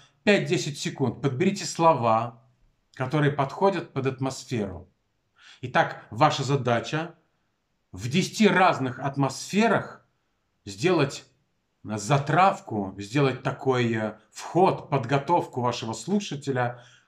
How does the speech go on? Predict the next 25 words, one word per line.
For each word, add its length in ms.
к 80
тому, 360
что 180
вы 80
будете 340
обсуждать 540
ваш 260
продукт. 440
Помните 440
про 200
активный 600
рот, 400
помните 540
перед 220
выступлением 760
размять 420
рот 380
и 100
помните 540
о 80
том, 220
чтобы 280
помогать 760
себе 560
руками. 580